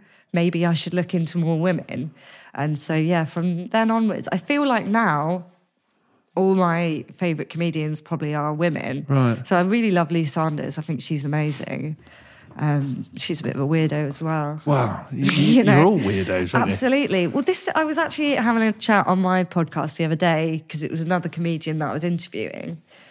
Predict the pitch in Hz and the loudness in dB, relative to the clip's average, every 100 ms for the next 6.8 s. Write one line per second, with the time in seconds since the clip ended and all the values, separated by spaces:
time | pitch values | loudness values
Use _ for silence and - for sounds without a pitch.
0 | - - 190 196 208 302 226 240 - 202 | -10 -2 2 2 2 2 0 -2 -2 -2
1 | 190 175 - 165 175 160 143 98 143 156 | 0 -2 -2 0 0 0 -4 -2 0 -2
2 | - - 160 139 151 - 160 147 139 - | -4 -8 -8 -4 -4 -2 0 0 -2 -6
3 | - 143 - - - - 147 131 123 110 | -4 -4 -6 -12 -14 -2 4 6 6 4
4 | - 147 185 156 143 139 110 110 117 123 | 0 0 6 6 6 4 2 -2 0 0
5 | 127 104 85 123 139 113 98 101 98 101 | 0 -4 0 4 4 4 0 0 2 2
6 | 95 98 90 180 165 156 156 160 | 2 0 2 4 4 4 2 0